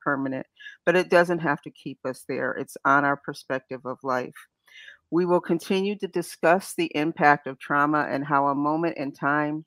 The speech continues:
can alter your planned journey, but we'll also discuss that there's a time where we need to move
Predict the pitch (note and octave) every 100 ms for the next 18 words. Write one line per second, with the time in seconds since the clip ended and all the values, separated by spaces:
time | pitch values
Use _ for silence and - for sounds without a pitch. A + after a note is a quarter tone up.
0 | - C3 - C3 D3 - D#3+ D#3 D#3+ _
1 | D#3+ E3 F3 F3 A3 G#3 B2+ - - -
2 | - _ E3 F3 F3 D#3+ F#3 G#3 G#3+ G3+
3 | G3 - - C3 B2 C3 - - - -
4 | D3+ D#3+ D3 C#3+ - F3 E3 E3 D#3 D3+
5 | D3 D3 D3 - C#3 C3+ C3